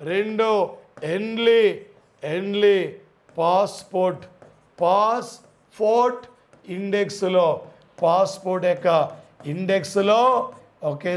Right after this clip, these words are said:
సార్, ఫస్ట్ ప్లేస్లో కంట్రీ జపాన్ ఒకటో స్థానం ఉంది. ఓకే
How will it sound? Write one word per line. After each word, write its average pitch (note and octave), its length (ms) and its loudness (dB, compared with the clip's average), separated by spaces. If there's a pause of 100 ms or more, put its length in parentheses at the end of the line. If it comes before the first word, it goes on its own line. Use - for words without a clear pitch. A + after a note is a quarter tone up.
(140)
సార్, G#3+ 380 4 (380)
ఫస్ట్ D3+ 300 -4 (100)
ప్లేస్లో F3+ 360 -2 (120)
కంట్రీ E3 420 0 (560)
జపాన్ E3+ 580 0 (440)
ఒకటో F#3 320 0 (140)
స్థానం F#3+ 400 0
ఉంది. G#3 240 4 (500)
ఓకే E3 200 -6